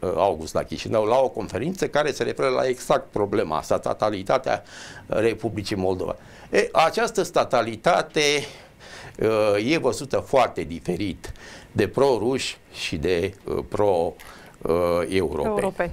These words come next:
Speaker 1: Da.
Speaker 2: Haideți să schimbăm un pic registrul și, pentru că menționați mai devreme de incidentele din Marea Neagră,
Speaker 1: Da.
Speaker 2: aș vrea să vorbim un pic despre asta și dacă este adevărat că Marea Neagră a devenit un loc așa pentru tensiuni militare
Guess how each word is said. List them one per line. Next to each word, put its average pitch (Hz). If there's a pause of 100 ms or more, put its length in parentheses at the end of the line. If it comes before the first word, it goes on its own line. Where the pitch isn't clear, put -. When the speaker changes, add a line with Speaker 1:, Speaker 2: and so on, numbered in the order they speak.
(120)
Speaker 1:
Da. -
Speaker 2:
Haideți 269
să 226
schimbăm 208
un 202
pic 202
registrul 175
și, 208
pentru 208
că 208
menționați 202
mai 240
devreme 214
de 190
incidentele 190
din 156
Marea 156
Neagră, 160
Speaker 1:
Da. -
Speaker 2:
aș 185
vrea 185
să 196
vorbim 190
un 185
pic 185
despre 190
asta 165
și 214
dacă 196
este 185
adevărat 170
că -
Marea 180
Neagră 196
a 190
devenit 180
un 196
loc 214
așa 202
pentru 170
tensiuni 175
militare 170